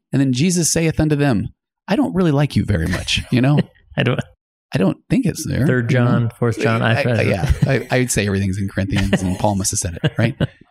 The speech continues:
Speaker 1: But, but the reason I use that, and I know I'm using humor and all that stuff, is, like,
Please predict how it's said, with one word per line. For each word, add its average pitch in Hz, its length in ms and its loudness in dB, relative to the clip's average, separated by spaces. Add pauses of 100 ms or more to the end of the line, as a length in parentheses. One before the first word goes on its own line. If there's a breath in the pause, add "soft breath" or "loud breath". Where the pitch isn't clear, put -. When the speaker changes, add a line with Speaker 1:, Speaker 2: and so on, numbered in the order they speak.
(240)
Speaker 1:
But, 143 160 0
but 151 240 0
the 147 160 0
reason 190 200 2
I 190 40 2
use 190 200 0
that, 175 120 2
and 147 120 0
I 135 40 2
know 139 160 2
I'm 160 120 2
using 151 260 2
humor 151 240 2
and 135 80 2
all 135 120 2
that 151 180 0
stuff, - 200 0
is, 120 140 0
like, 113 160 -2